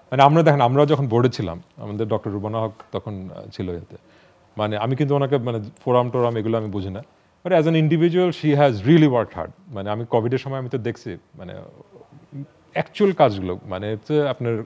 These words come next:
কনস্ট্রাকটিভ কাজ। ধরেন আমরা আরএসসি ফর্ম করছি। এখন আপনার আগে ছিল অ্যাকর্ড,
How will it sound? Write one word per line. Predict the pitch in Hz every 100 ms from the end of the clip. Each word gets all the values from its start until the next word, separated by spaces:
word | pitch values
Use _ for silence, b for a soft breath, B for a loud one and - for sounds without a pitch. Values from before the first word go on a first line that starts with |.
| -
কনস্ট্রাকটিভ | 120 - 147 - 143 -
কাজ। | 87 _ b b b b -
ধরেন | 131
আমরা | 131 135
আরএসসি | 120 123 123 139
ফর্ম | 123 101
করছি। | 95 87 - - _ _ _ _ -
এখন | 120 123 - -
আপনার | 117 127 127
আগে | 113 120
ছিল | 123 147
অ্যাকর্ড, | 170 120 - 156